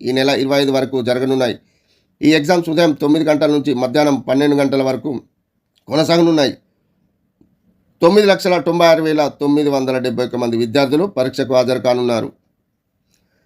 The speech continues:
ఇరవై ఒక్క జిల్లాల్లో ముప్పై తొమ్మిది డిగ్రీల పైనే. రాష్ట్రంలో ఉష్ణోగ్రతలు తీవ్ర స్థాయికి చేరుకుంటున్నాయి.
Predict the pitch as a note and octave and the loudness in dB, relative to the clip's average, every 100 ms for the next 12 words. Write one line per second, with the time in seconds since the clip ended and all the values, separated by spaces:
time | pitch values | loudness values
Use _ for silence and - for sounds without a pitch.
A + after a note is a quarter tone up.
0 | _ _ _ _ _ - F#3+ A#3 A3+ G#3+ | _ _ _ _ _ 4 4 4 2 0
1 | G3+ G#3 G3+ G3 E3 E3+ F3+ E3+ F3 D#3+ | 4 4 4 2 -2 -4 -2 -2 -2 -2
2 | D3+ C#3 C3 D#3+ D#3 C#3+ C#3+ C#3+ B2+ C3 | -2 -2 -2 0 2 2 2 2 2 0
3 | D#3 F3+ F#3+ A3+ D3 - E3 D#3 D3+ C#3+ | 0 0 0 -2 -4 -4 -4 -2 -2 -4
4 | D3 D#3 D#3 D#3 D3 D3 D3 C#3 C#3+ D3 | -2 0 0 0 0 -2 -4 -2 -4 -2
5 | C#3+ C3+ | 0 0